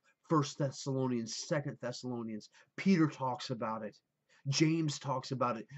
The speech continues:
Jude talks about it. These things that God plainly tells us in his word are going to happen, and they're going to come to pass.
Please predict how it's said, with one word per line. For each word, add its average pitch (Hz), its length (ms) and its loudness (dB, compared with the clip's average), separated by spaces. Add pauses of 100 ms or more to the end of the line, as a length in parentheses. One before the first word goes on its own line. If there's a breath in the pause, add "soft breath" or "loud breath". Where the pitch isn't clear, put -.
(140 loud breath)
Jude 151 360 2
talks 127 320 -4
about 113 320 -4
it. 104 100 -12 (1120 soft breath)
These 175 460 2
things 165 400 2
that 120 320 -4
God 139 420 2 (420)
plainly 156 640 -2 (140)
tells 147 400 -4
us - 460 -6 (340 loud breath)
in 143 120 4
his 135 220 6
word 123 540 2 (440 soft breath)
are 143 200 2
going 127 280 2
to 123 60 -2
happen, 123 520 -6 (160 loud breath)
and 131 80 -2
they're 139 80 4
going 139 180 2
to 127 60 -6
come 127 240 -6
to 120 60 -12
pass. - 680 -8